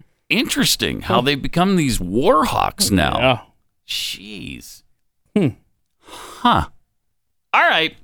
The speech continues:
Speaker 1: <laughs> Uh, we've got some brilliance from Kamala coming up here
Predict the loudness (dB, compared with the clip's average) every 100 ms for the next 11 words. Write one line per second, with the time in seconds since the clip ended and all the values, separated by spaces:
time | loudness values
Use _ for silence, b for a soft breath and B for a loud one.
0 | 0 0 2 0 4 4 6 4 2 2
1 | 2 4 4 4 2 2 2 2 2 2
2 | 2 2 2 4 2 2 4 4 4